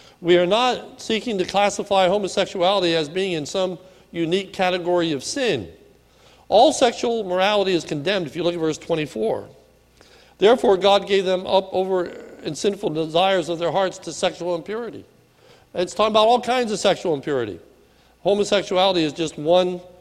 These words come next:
example. Uh, if you look at verse twenty-nine, it says, "They were filled with all manner of unrighteousness." And then the next word is evil.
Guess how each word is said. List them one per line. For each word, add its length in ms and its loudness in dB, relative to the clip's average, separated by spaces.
example. 640 -2
Uh, 360 2
if 100 -4
you 100 2
look 220 2
at 80 0
verse 460 -2
twenty-nine, 580 0
it 160 0
says, 220 4
"They 120 4
were 140 4
filled 320 2
with 140 0
all 320 4
manner 320 0
of 200 0
unrighteousness." 1000 0
And 120 -4
then 160 0
the 100 2
next 280 -2
word 320 -2
is 180 0
evil. 680 0